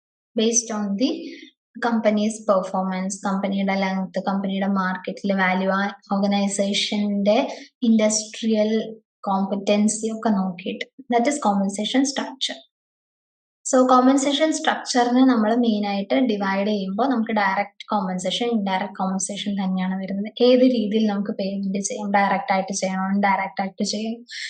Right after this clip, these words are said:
അപ്പൊ ഞാൻ കുറച്ചുകൂടി നമുക്കത് മനസ്സിലാവാനായിട്ടാണ് ഞാനൊരു ഇമേജ് ഇൻസേർട്ട് ചെയ്തത്. ഓക്കെ,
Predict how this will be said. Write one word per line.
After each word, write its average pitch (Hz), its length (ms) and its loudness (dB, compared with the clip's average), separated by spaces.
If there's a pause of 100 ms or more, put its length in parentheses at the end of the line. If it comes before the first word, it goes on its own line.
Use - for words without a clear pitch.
(120)
അപ്പൊ 262 120 6
ഞാൻ 269 220 8
കുറച്ചുകൂടി 269 460 6
നമുക്കത് 254 340 6
മനസ്സിലാവാനായിട്ടാണ് 220 1120 2 (360)
ഞാനൊരു 214 340 2
ഇമേജ് 196 380 -2
ഇൻസേർട്ട് 196 440 -4
ചെയ്തത്. 208 300 -2
ഓക്കെ, 233 320 -2